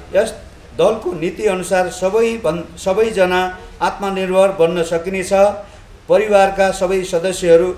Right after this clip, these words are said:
एउटै दलमा अटाउने सहज वातावरण बन्नेछ। परिवारमा शान्ति र स्थिरता कायम हुनेछ। परिवारमा सक्नेले निजी व्यवसाय र नसक्नेले कम्पनीको काम गर्न पाउनेछन्। नयाँ पुस्ताले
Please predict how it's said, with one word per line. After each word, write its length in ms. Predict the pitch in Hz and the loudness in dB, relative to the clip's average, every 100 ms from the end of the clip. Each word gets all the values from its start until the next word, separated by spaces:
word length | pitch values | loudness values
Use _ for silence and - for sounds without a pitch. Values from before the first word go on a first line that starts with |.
| - - | -12 -4
एउटै 360 | 196 226 226 220 | -2 0 -2 0
दलमा 300 | 175 170 165 | 0 0 -2
अटाउने 400 | 160 175 175 175 | -2 -2 -2 -2
सहज 300 | - 170 180 180 | -2 -2 -2 -2
वातावरण 480 | 151 160 165 170 170 | -4 0 2 2 0
बन्नेछ। 400 | 160 170 180 180 185 196 - - - - | -2 0 -2 0 0 0 -6 -16 -20 0
परिवारमा 560 | 165 190 185 175 180 180 180 - - | 2 4 4 2 2 0 -2 -6 -18
शान्ति 460 | - 175 196 196 208 | -8 -4 -4 -4 0
र 60 | 190 190 185 190 - 165 | 4 4 2 -4 -14 -12
स्थिरता 420 | - 202 196 180 | -6 -4 0 -2
कायम 240 | 165 165 175 | 0 0 0
हुनेछ। 340 | 156 175 180 185 190 196 - - - | -2 -4 0 0 0 -2 -8 -16 -4
परिवारमा 560 | 160 185 180 185 185 185 - - | 0 2 2 2 -2 -4 -8 -10
सक्नेले 540 | - 190 190 208 202 180 - 117 | -2 -2 -2 -2 -2 -2 -4 -8
निजी 260 | 160 180 | -8 -4
व्यवसाय 580 | 175 185 185 185 185 196 214 - - - - | 2 4 4 2 4 6 4 0 -14 -20 -4
र 80 | 143 185 165 | 2 4 2
नसक्नेले 640 | 120 202 226 214 190 185 180 | -2 -4 -2 -4 -4 -4 -4
कम्पनीको 540 | 190 208 214 190 180 175 | -4 -4 -4 -4 -6 -6
काम 300 | 156 160 156 | -4 -6 -4
गर्न 300 | 147 147 139 | -4 -4 -8
पाउनेछन्। 640 | 147 151 147 135 185 185 180 - - - - - - - - | -6 -6 -8 -6 -6 -6 -10 -20 -20 -20 -20 -20 -20 -20 -8
नयाँ 300 | 147 208 214 | -2 -2 -2
पुस्ताले 500 | 214 - 185 185 | -6 -2 0 2